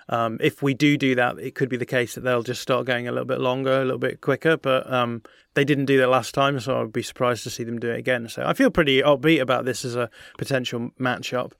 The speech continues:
uh, as long as those demons that we've seen in the last couple of games are, are merely passing fads,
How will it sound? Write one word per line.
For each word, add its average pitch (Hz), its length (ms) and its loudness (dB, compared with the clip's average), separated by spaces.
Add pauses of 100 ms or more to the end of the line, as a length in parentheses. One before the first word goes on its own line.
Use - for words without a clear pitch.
(240)
uh, 127 120 2
as 120 200 -2
long 135 240 4
as 120 140 0
those 123 400 2 (500)
demons 123 440 2
that 135 100 -2
we've 123 180 -2
seen 127 140 0
in 123 80 0
the 123 80 0
last 123 160 0
couple 120 220 -6
of 120 40 -4
games 123 360 0
are, 120 120 0
are 127 140 -2
merely 127 380 2
passing 120 420 -2
fads, - 480 -2